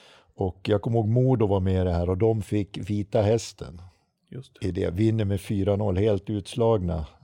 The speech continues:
Speaker 2: Mm.
Speaker 1: De var ju out, de hade ju gjort jättebra som att tagit sig dit. Och vi fick Malmö
Speaker 2: Mm.
Speaker 1: som var liksom,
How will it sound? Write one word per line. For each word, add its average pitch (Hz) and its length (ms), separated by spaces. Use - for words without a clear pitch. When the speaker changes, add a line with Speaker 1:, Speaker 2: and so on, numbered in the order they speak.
Speaker 2:
Mm. 113 320
Speaker 1:
De 98 200
var 95 120
ju 92 340
out, 104 300
de 98 120
hade 104 140
ju 98 60
gjort 90 160
jättebra 101 480
som 92 140
att - 80
tagit 87 280
sig 85 100
dit. - 320
Och 98 140
vi 104 140
fick 95 220
Malmö 95 640
Speaker 2:
Mm. 110 220
Speaker 1:
som 90 240
var 98 160
liksom, 92 400